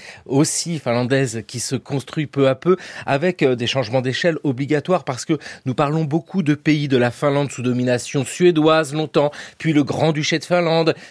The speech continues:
qui entre dans le giron de l'Empire russe. Mais dans cette histoire-là, il y a des territoires plus petits et quand on évoque la Carélie, c'est peut-être moins, euh, un nom qui, euh, est prononcé aujourd'hui,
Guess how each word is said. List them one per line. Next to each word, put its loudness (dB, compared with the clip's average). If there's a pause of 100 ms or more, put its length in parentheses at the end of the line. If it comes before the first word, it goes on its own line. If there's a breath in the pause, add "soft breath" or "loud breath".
qui 0
entre 2
dans 2
le 2
giron 0
de 0
l'Empire -2
russe. 0 (440 loud breath)
Mais 2
dans 2
cette -2
histoire-là, 4
il 0
y 4
a 6
des -4
territoires 0
plus -4
petits -2 (280 loud breath)
et -2
quand -2
on 2
évoque 2
la 0
Carélie, 0
c'est -4
peut-être -2
moins, -2
euh, 4 (300 loud breath)
un 2
nom 4
qui, -2
euh, 4
est -2
prononcé -2
aujourd'hui, -2